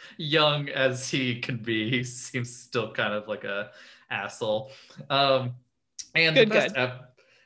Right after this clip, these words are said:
Speaker 1: best evidence I can pull out of this is, I think it was, like, around he was twelve, he and his mom were, like, fighting a lot because, like, Bill kinda wanted more autonomy. There's, like, a lot of, like, teenagers that want it, but, like, Bill's especially young when he did it, and also, like,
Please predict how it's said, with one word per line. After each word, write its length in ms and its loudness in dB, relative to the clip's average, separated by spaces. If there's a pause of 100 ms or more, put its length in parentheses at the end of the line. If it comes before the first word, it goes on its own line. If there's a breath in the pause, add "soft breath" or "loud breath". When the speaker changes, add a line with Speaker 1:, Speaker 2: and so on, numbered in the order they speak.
(140 soft breath)
Speaker 1:
best 240 2
evidence 380 0
I 60 2
can 140 -4
pull 220 -4
out 160 2
of 80 2
this 260 -2
is, 200 -10
I 220 -2
think 280 -6
it 60 0
was, 100 -4
like, 160 -2
around 240 0
he 60 -2
was 180 -6
twelve, 600 -4 (320 loud breath)
he 180 0
and 80 2
his 160 -4
mom 360 -4
were, 120 -4
like, 260 -6
fighting 500 -2
a 80 -2
lot 360 -2
because, 360 -6 (120)
like, 220 -8
Bill 380 -2
kinda 220 -6
wanted 280 -8
more 140 -8
autonomy. 580 0
There's, 240 -2
like, 140 0
a 40 -8
lot 240 0
of, 100 0
like, 260 -6 (260 loud breath)
teenagers 540 0
that 180 -4
want 240 -8
it, 160 -8
but, 60 -6
like, 200 -4
Bill's 260 -2
especially 960 -4 (520 soft breath)
young 360 -4
when 120 -4
he 100 0
did 220 0
it, 200 4
and 100 2
also, 380 0
like, 260 0